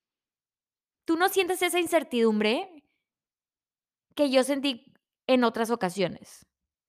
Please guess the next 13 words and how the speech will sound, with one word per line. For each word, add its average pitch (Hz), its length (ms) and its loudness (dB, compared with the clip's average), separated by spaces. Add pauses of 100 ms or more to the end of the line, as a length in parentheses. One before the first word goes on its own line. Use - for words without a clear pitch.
(320)
O 269 120 -2
sea, 269 200 4 (120)
yo 311 220 4
sentí 349 360 -2
mucha 277 520 -2
tranquilidad 214 800 -2 (280)
y 240 60 -14
sentí 262 200 -2
que 285 100 -4
todo 302 200 4
fluyó 240 400 0
muy 233 200 -2
fácil. 220 640 -2